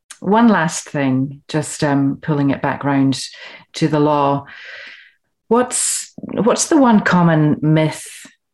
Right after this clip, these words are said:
do you think, about your profession or, or, or the, or field that you want, that you want to debunk, that you want to just, um, take off the table?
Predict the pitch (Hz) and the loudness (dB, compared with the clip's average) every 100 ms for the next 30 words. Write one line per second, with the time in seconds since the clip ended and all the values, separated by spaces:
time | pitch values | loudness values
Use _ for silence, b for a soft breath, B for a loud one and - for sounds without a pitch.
0 | _ 156 151 - 151 135 156 151 135 147 | _ -4 -4 -2 -2 0 -2 0 0 0
1 | 143 143 _ _ _ - 160 - 147 131 | 0 -4 _ _ _ -6 -6 -2 -4 -2
2 | - 139 135 135 131 131 135 - 135 135 | 0 2 4 4 2 0 -2 -2 0 0
3 | 131 131 B B B B 147 151 139 165 | -2 -6 B B B B -2 -2 0 -4
4 | - _ 156 151 151 - 165 151 139 135 | -4 _ 0 0 -2 0 2 2 0 -2
5 | - B B B B B _ - 185 190 | -10 B B B B B _ 0 2 2
6 | 196 - - 147 196 208 170 170 139 160 | 0 -4 -4 0 2 2 0 -4 -2 -2
7 | 151 139 127 - - - - 117 160 147 | 0 -2 -2 -8 -16 -14 -6 -2 -2 -2
8 | 139 - 135 147 - - - 135 131 135 | -4 -6 -4 -4 -4 -8 -4 0 0 0
9 | 127 _ _ - 165 143 147 139 - - | -4 _ _ -6 -4 -2 -2 -4 -8 -18
10 | - 135 - 123 117 107 | -12 -10 -6 -4 -2 -4